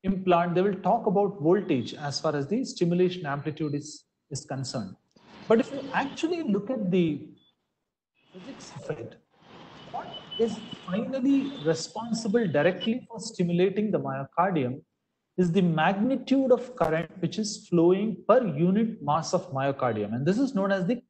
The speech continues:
current density. So if you have an adequate amount of current for a given mass of myocardial tissue, then you will be able to achieve myocardial capture.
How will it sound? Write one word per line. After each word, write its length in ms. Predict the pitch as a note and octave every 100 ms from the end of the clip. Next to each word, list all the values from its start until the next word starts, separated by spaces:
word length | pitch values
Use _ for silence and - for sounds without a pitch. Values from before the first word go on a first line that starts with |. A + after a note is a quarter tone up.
| -
current 340 | D#3 A3+ - _ _
density. 580 | C#3 E3 - F#3+ - - _ _ _ _ _ _ _ _ _
So 140 | -
if 180 | A#3+ -
you 80 | A#3
have 440 | F3 A#3 D4 - G3
an 220 | G3+ -
adequate 600 | E3+ E3 A#3 - D4+ D4+ -
amount 340 | F#3 F#3+ F#3+
of 180 | F#3+ -
current 360 | D#3+ B2 C3 - -
for 340 | E3 F#3+ -
a 60 | F3
given 560 | C#3 - F3 B3 C4
mass 260 | E3+ F3+ -
of 160 | F#3 -
myocardial 600 | C#3 C3 C#3+ D3 D#3+ -
tissue, 380 | A#2+ - F3 - G#3+
then 100 | B3
you 100 | G3+
will 120 | F#3
be 140 | F#3
able 180 | D3+ E3
to 100 | E3+
achieve 340 | B2 - G#3 - _ _ _ _ _ -
myocardial 260 | D3 C#3+ - _ _ A3+ -
capture. 400 | C3+ - -